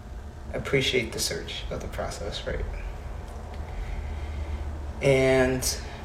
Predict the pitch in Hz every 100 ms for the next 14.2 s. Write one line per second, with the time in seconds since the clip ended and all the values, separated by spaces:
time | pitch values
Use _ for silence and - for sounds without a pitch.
0 | - - 127 143 143 143 131 131 139 147
1 | 147 139 143 139 131 127 147 135 127 127
2 | 131 131 127 123 127 123 127 123 - -
3 | - - - - - - - 120 131 123
4 | 113 113 123 127 123 127 - - 127 123
5 | - - - 120 123 127 127 - 127 131
6 | 120 127 120 120 120 123 120 120 120 -
7 | 123 - - - - - - 127 123 127
8 | 123 120 - - - - 196 - 196 202
9 | - - - - - - - - - 117
10 | - - 143 143 - - - - - -
11 | - - - - - - - - - -
12 | - - - - - - - 220 - -
13 | - - - - 113 117 117 135 165 170
14 | 170 170